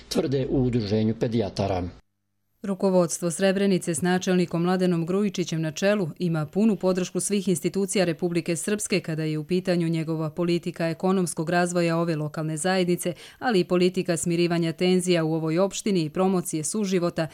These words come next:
Speaker 2: Srba i Bošnjaka, istaknuto je danas tokom posjete potpredsjednika Narodne skupštine Republike Srpske Nenada Stevandića ovoj opštini.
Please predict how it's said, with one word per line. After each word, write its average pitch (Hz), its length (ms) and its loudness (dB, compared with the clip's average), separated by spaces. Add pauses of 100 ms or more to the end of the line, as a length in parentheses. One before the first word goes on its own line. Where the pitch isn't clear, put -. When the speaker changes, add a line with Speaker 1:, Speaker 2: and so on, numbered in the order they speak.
(140)
Speaker 2:
Srba 165 340 -2
i 151 60 -4
Bošnjaka, 185 560 0 (260)
istaknuto 180 540 -2
je 170 60 2
danas 185 340 2
tokom 156 280 -4
posjete 165 480 -2
potpredsjednika 170 760 -2
Narodne 165 400 -2
skupštine 180 500 -2
Republike 175 480 -2
Srpske 190 420 -4
Nenada 156 340 -2
Stevandića 185 600 0 (220)
ovoj 160 340 -2
opštini. 151 440 -6